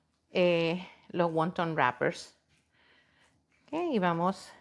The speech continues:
mezclando para crear una masa homogénea. Mezclarle todo ese cangrejito adentro al queso, que después cuando se fríe,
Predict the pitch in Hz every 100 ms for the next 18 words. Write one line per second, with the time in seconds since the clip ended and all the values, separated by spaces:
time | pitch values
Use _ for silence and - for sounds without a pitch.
0 | _ _ _ _ _ _ _ _ _ _
1 | _ _ _ _ _ _ _ _ - 156
2 | 147 _ 285 294 269 254 247 262 359 415
3 | _ _ _ _ _ _ _ - 202 185
4 | 185 185 175 185 196 190 180 175 175 -
5 | 190 190 - _ _ _ - 175 175 180
6 | 190 165 156 170 226 427 - _ _ _
7 | _ _ _ _ _ _ _ _ _ _
8 | _ _ - - _ _ _ _ _ -
9 | 175 - 190 180 185 202 196 196 190 -
10 | 202 196 185 185 190 185 202 190 175 165
11 | 170 196 208 214 - 339 311 302 359 392
12 | - 190 - 180 - 185 185 185 202 -
13 | 277 269 254 247 254